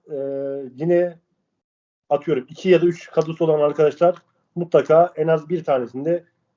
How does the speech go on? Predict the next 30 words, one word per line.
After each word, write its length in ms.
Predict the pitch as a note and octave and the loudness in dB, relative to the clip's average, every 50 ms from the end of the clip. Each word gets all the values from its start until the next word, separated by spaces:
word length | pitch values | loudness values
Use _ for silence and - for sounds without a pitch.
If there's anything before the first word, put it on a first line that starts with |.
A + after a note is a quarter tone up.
| _ - | _ -8
Mamet 380 | C#3 C#3+ D#3+ D#3+ D#3 D#3 - | -6 -2 -2 -2 -4 -2 -2
Yam'ı 180 | D#3+ D3 D3+ D#3+ | -2 0 0 0
almak 380 | D#3+ D3+ C#3+ D3 D#3+ D#3+ D#3 | 0 0 0 0 -2 -2 -2
zorunda 520 | C3 C3 B2 B2 A#2+ A2+ B2+ C3+ C3+ C3 C3 _ _ | -4 -4 -4 -2 -2 2 4 4 4 4 0 _ _
diyorum 300 | A2+ A2 A2+ A2 A2 A2 | -6 -6 -6 -4 -2 -4
artık. 340 | G#2+ G#2+ - - D3+ - _ | -4 -4 -6 -12 -14 -12 _
Çünkü 360 | C3 B2 B2+ D3+ C#3 B2+ - _ _ _ _ _ _ _ _ D#3 | -10 -8 -4 -4 -4 -4 -6 _ _ _ _ _ _ _ _ -2
bir 60 | D#3 | 2
bak-, 220 | D3 D3+ E3+ - - | 2 2 2 2 -2
bakıyorsun 440 | C3+ C3 C3 - C3+ C3 - C#3+ | -2 -2 -2 -8 -12 -10 -6 -4
demin 180 | C#3 C#3 C#3 C3+ | -4 -2 -2 -4
dediğim 320 | C3+ C3 D3 D3+ C3 C3 | -4 -4 -4 -6 -6 -6
gibi 200 | A#2+ B2 C#3+ C3+ | -8 -6 -6 -4
hat-trick 400 | C#3+ D3 C#3+ - - C3+ B2+ - | -6 -6 -8 -10 -10 -10 -2 -2
yapabiliyor. 480 | B2 A#2 A#2+ A2 A2+ A2+ C3 C#3+ D#3 D#3 - _ _ _ _ _ _ _ _ _ _ _ _ | -2 -2 0 -2 2 4 6 4 4 2 -2 _ _ _ _ _ _ _ _ _ _ _ _
Çünkü 360 | - C3 A#2+ D3 C3 A#2 A#2 A#2 | -10 -6 -2 -2 -2 -2 -4 -2
bu 160 | B2+ C#3 D#3+ | 4 6 6
hafta 280 | D#3+ D#3 D#3 - - C#3 | 6 6 2 0 -2 -2
hat-trick, 680 | D3+ D3 - D3+ D3+ D3 - - - B2 C3 B2+ - | -2 -2 -6 -8 -8 -8 -8 -14 -18 -14 -14 -8 2
kaptan 320 | - C#3+ C#3+ - - E3 | 2 2 4 6 4 4
seçenler 400 | E3 D#3+ C#3 - C3 B2 B2+ B2 | 4 4 -2 -2 0 0 0 0
özür 260 | B2 B2+ C3 C#3 C3+ | -2 -2 -2 -4 -2
dilerim. 380 | B2+ B2 B2+ C#3 D#3+ F3+ E3 - _ _ _ _ _ _ _ _ _ - | 2 4 4 4 2 0 -4 -12 _ _ _ _ _ _ _ _ _ -2
Uçtu 300 | F#3 E3+ E3 - - F3 | 0 0 -2 -4 -12 -14
gitti 280 | D#3 D3 - - F3 | -14 -14 -4 2 6
yani. 400 | E3 C#3 B2 A#2+ C3 D#3+ E3+ D3+ | 6 8 8 6 4 2 0 0
Biz 240 | D#3 D#3+ C#3+ - _ _ _ _ _ _ | -4 -8 -8 -10 _ _ _ _ _ _
kadromuzda 520 | - D#3+ D#3+ D3 F3 F3 F#3 F3 F3+ F#3 | 0 0 2 2 0 -2 0 2 4 6
vardı 220 | F#3+ F#3 E3+ E3 G3 | 6 6 4 2 0
ama 300 | G#3+ F#3+ F3+ F#3+ G3 | -2 0 -4 -4 -6